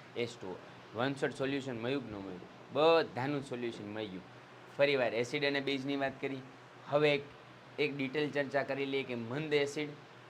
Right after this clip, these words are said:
હોય તો શું મળે, મંદ એસિડ હોય તો શું મળે અને મંદ બેઝ હોય તો શું મળે. બરાબર છે? મંદ એસિડ અને મંદ બેઝ.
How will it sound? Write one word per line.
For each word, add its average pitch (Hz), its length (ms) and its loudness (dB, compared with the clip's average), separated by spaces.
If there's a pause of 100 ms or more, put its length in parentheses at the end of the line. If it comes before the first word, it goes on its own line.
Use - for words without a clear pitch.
(120)
હોય 127 220 4 (340)
તો 123 80 0
શું 143 260 -2
મળે, 139 220 -2 (760)
મંદ 135 220 -2
એસિડ 123 360 -2
હોય 139 160 4
તો 131 140 -6
શું 135 240 -6
મળે 127 160 -2
અને 117 240 -6
મંદ 131 320 -4 (600)
બેઝ 139 260 0
હોય 120 100 0
તો 110 120 -10
શું 107 180 -12
મળે. 95 220 -12 (840)
બરાબર 127 260 -2
છે? - 160 -14 (580)
મંદ 127 220 0
એસિડ 123 320 0
અને 117 160 -2
મંદ 110 260 -6
બેઝ. 104 220 -4